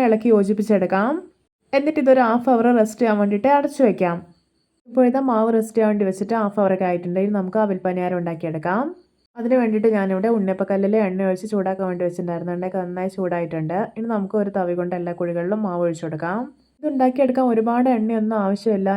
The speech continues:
ഞാൻ വളരെ കുറച്ച് എണ്ണ മാത്രമേ എല്ലാ കുഴികളിലും ഒഴിച്ചിട്ടുള്ളൂ. ഇപ്പോൾ ഇതാ പനിയാരത്തിൻ്റെ ഒരു ഭാഗം എല്ലാം നല്ലപോലെ മൊരിഞ്ഞ് വന്നിട്ടുണ്ട്.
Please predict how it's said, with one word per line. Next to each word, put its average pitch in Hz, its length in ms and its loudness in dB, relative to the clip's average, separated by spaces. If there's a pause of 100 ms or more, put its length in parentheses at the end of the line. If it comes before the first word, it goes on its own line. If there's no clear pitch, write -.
ഞാൻ 214 160 0
വളരെ 202 280 -2
കുറച്ച് 214 300 -4
എണ്ണ 196 100 -4 (120)
മാത്രമേ 190 360 -6
എല്ലാ 190 200 -4
കുഴികളിലും 185 420 -4
ഒഴിച്ചിട്ടുള്ളൂ. 180 540 -6 (500)
ഇപ്പോൾ 262 160 4
ഇതാ 262 180 4
പനിയാരത്തിൻ്റെ 226 600 2
ഒരു 220 160 4
ഭാഗം 208 300 4
എല്ലാം 208 240 4
നല്ലപോലെ 214 500 2
മൊരിഞ്ഞ് 196 320 0
വന്നിട്ടുണ്ട്. 185 360 -2